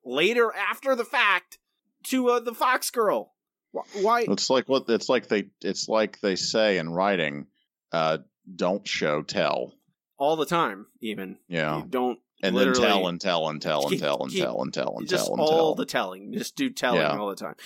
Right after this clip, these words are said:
Speaker 1: And it's the
Speaker 2: And
Speaker 1: ho-, the art is really good,
Speaker 2: <laughs>
Speaker 1: and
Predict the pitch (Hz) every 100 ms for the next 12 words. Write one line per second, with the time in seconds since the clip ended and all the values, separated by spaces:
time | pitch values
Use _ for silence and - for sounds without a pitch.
0 | - 143 165 185 - 190 170 170 208 240
1 | - _ _ _ _ - _ _ _ _
2 | - - - _ _ _ _ _ _ _
3 | 143 160 170 160 175 _ _ _ - -
4 | - - - - 135 143 156 156 147 151
5 | 147 131 - _ _ _ _ - - _
6 | - 147 143 139 131